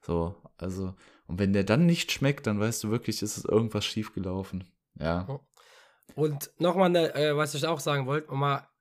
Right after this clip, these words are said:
Speaker 2: an alle Leute, die mich getroffen haben auf dem W C D und unseren Podcast hören, g-, ganz besondere Grüße gehen raus, ja, weil das waren echt viele diesmal.
Speaker 1: Es war, also,
Speaker 2: Ich
Speaker 1: ich,
Speaker 2: war
Speaker 1: ich war auch am Überlegen im Nachhinein, aber ich hätte so gesagt, alle zwanzig bis dreißig Minuten war das mindestens einer, oder? Also so hätte ich das jetzt
Speaker 2: Ja,
Speaker 1: eingeschätzt.
Speaker 2: ich glaub sogar fast öfters, weil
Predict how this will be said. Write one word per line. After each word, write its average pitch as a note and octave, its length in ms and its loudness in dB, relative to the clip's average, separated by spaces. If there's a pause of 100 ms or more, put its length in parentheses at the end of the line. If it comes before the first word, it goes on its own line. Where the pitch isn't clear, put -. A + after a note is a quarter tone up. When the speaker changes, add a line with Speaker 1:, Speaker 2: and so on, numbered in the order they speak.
Speaker 2:
an D3+ 200 -2
alle A#3 380 4
Leute, F#3 420 4
die D3 120 0
mich D3 340 -4 (220)
getroffen D#3+ 460 0
haben B2+ 120 -2
auf B2 100 -4
dem C3+ 100 -2
W C3 80 -2
C C3 140 -6
D C#3+ 340 0 (100)
und B2+ 240 -6
unseren F#3 280 0
Podcast D3 360 -2
hören, C#3 220 -2 (500)
g-, C#3+ 120 -6
ganz C#3+ 280 0
besondere C3 480 0 (160)
Grüße B2+ 320 -2
gehen A#2+ 180 -4
raus, B2 260 -4
ja, A#2+ 120 -4
weil B2 80 -4
das - 100 -2
waren D3 140 2
echt D3+ 240 0
viele D3 260 -2
diesmal. A#2+ 420 -6 (260)
Speaker 1:
Es - 200 -2
war, C#3+ 220 10
also, B2+ 200 8 (200)
Speaker 2:
Ich - 80 0
Speaker 1:
ich, B2+ 80 4
Speaker 2:
war C3 80 8
Speaker 1:
ich - 100 2
war D#3+ 120 12
auch G#3 120 8
am E3 140 6
Überlegen D3 580 8
im A#2 140 2
Nachhinein, A#2 440 6
aber C#3+ 120 6
ich B2+ 100 0
hätte D3 160 0
so C3 140 4
gesagt, C3 320 2
alle D#3+ 180 4
zwanzig D#3+ 440 2
bis C#3 160 2
dreißig D3 400 4
Minuten D3 380 4
war C#3 100 8
das C3+ 200 2
mindestens B2+ 480 0
einer, F2+ 340 2
oder? A2 200 2
Also A#2+ 240 4
so B2+ 180 4
hätte B2 160 2
ich A#2+ 60 -4
das A2+ 160 2
jetzt A2 140 0
Speaker 2:
Ja, E2 80 4
Speaker 1:
eingeschätzt. A2+ 340 4
Speaker 2:
ich - 60 -2
glaub F3+ 120 2
sogar F3 200 2
fast F#3+ 340 -4
öfters, F3+ 340 -2
weil E3 180 2